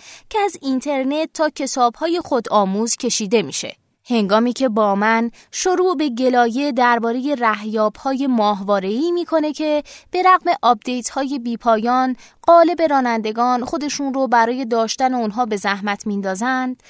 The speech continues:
اگرچه که چندان به روز نیستند و احتمال داره اونها رو به بیراهه ببرن، به نظرم رسید که پارادوکس دیگه‌ای هم می‌تونست موضوع بحث کتاب او باشد. پارادوکسی که خودش به اون نمیپردازه. با من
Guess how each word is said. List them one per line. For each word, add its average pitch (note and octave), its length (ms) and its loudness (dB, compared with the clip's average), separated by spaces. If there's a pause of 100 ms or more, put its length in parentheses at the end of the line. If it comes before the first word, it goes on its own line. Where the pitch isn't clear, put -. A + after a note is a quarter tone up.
(180)
اگرچه G#3+ 400 -2
که C#4 240 -2 (240)
چندان D4+ 500 2
به C4 100 2
روز C4+ 280 -4
نیستند C4+ 500 -2
و A#3+ 60 0
احتمال C4 640 -2
داره C4 200 0
اونها B3+ 340 0
رو C4 120 -2
به A3+ 160 -2
بیراهه G3 480 -4
ببرن، F#3+ 680 0 (420)
به G#4+ 140 -2
نظرم F4 360 2
رسید C4+ 420 -2
که C#4+ 120 -6
پارادوکس C4 680 0
دیگه‌ای A#3+ 640 -2
هم D4+ 200 0
می‌تونست A#3 580 -2
موضوع F#3+ 420 -4
بحث F3+ 320 -4
کتاب F#3 400 -6
او F3 140 -4
باشد. - 400 -4 (560)
پارادوکسی G3+ 580 0
که C4+ 220 -4
خودش F4 500 -2
به - 80 -2
اون G#3 240 -2
نمیپردازه. E3 880 -4 (300)
با F#4+ 140 8
من G4 260 2